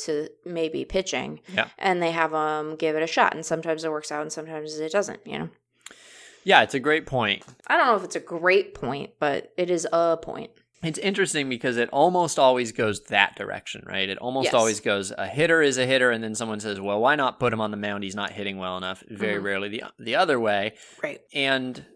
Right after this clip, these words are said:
Speaker 2: I wonder if that's because pitching is simply a very simple skill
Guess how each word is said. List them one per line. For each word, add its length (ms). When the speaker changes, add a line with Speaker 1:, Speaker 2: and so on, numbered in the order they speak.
Speaker 2:
I 140
wonder 380
if 180
that's 300
because 920
pitching 440
is 300
simply 600
a 80
very 300
simple 340
skill 480